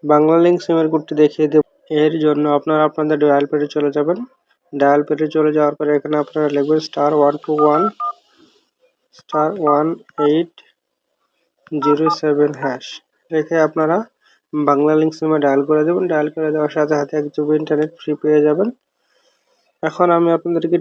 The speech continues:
টেলিটক সিমের একটি কোড দেখিয়ে দেব। এই জন্য আপনারা ফোনে ডায়াল প্যাডে চলে যাবেন। ডায়াল প্যাডে চলে যাওয়ার পরে এখান থেকে আপনারা ডায়াল করবেন স্টার ট্রিপল ওয়ান স্টার ওয়ান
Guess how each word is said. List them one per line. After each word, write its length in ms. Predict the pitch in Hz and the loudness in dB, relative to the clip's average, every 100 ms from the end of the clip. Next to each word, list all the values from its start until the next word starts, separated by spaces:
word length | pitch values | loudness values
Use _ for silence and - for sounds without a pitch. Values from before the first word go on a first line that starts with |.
| 175 | 0
টেলিটক 340 | 170 165 160 - | -2 -2 -6 -6
সিমের 280 | 165 160 151 | -4 0 0
একটি 140 | - 156 | -2 -4
কোড 140 | 160 151 147 | -2 -2 -2
দেখিয়ে 280 | 147 - 143 | -2 0 2
দেব। 120 | 147 175 247 - _ _ _ _ _ _ _ 175 | 2 2 0 -2 _ _ _ _ _ _ _ -6
এই 120 | 165 | -2
জন্য 140 | 165 165 | 0 2
আপনারা 300 | 160 165 160 156 | 2 0 0 0
ফোনে 140 | 160 151 | 0 2
ডায়াল 160 | 147 147 | 0 0
প্যাডে 180 | 156 151 | -2 0
চলে 140 | 147 143 | 0 2
যাবেন। 160 | 151 151 | 0 2
ডায়াল 160 | 147 147 | 2 0
প্যাডে 200 | 151 151 151 | 0 -2 0
চলে 160 | 151 151 143 | 2 2 2
যাওয়ার 200 | 143 143 | 0 0
পরে 120 | 160 156 | -2 -2
এখান 180 | 147 147 147 | -2 -6 -6
থেকে 200 | 147 170 214 _ _ _ - 151 | -4 -2 -4 _ _ _ -10 -8
আপনারা 240 | 139 156 147 | -4 -2 2
ডায়াল 160 | 143 147 | 0 0
করবেন 240 | 151 160 160 | -4 -4 -6
স্টার 240 | - 151 156 - _ _ | -6 -6 -6 -8 _ _
ট্রিপল 360 | 156 151 - 160 | -4 -4 -2 2
ওয়ান 160 | 156 202 233 _ _ _ - 202 - _ _ _ _ _ _ _ - _ _ _ | 2 2 -4 _ _ _ -8 -8 -8 _ _ _ _ _ _ _ -20 _ _ _
স্টার 340 | _ - 156 165 262 | _ 0 0 0 0
ওয়ান 240 | 156 156 | 4 4